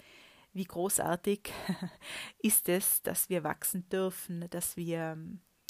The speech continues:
auch in einer Zeit leben, wo wir bewusst auch hinschauen dürfen, ja, wo wir diese Zeit und Möglichkeit haben, ähm, uns zu reflektieren und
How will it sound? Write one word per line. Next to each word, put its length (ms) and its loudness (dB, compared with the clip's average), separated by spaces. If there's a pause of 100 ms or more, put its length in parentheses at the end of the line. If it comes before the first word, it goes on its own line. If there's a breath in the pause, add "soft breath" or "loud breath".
(340 loud breath)
auch 160 2
in 80 0
einer 220 0
Zeit 380 0
leben, 260 0
wo 160 -4
wir 140 0
bewusst 640 -4
auch 400 -8 (440 soft breath)
hinschauen 560 0
dürfen, 460 -2
ja, 120 -2
wo 120 -4
wir 80 -2
diese 300 -6
Zeit 380 0
und 140 -2
Möglichkeit 720 -4
haben, 520 -2 (540 loud breath)
ähm, 320 0
uns 260 -4
zu 120 -6
reflektieren 840 -2
und 240 -6